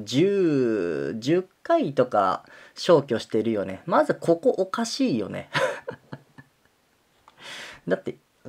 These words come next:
この消去した数字一とか四とか三とか細かい数字が見えてるんですけど、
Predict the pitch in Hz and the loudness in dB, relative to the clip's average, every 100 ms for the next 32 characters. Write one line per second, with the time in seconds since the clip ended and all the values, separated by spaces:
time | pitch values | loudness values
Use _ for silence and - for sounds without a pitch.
0 | - 147 147 147 143 143 262 - 156 135 | 2 4 8 8 6 6 4 4 0 0
1 | 127 135 120 131 131 - - 120 143 143 | 0 0 0 -2 -4 -2 2 4 2 0
2 | 117 113 131 127 110 110 147 175 185 233 | -2 -2 -2 -2 -4 -4 -2 -2 2 2
3 | 147 135 123 113 117 117 123 131 131 143 | 2 2 0 0 2 2 2 0 2 2
4 | 151 120 95 98 - 101 113 127 123 95 | 2 0 -2 -6 -6 -2 4 6 6 4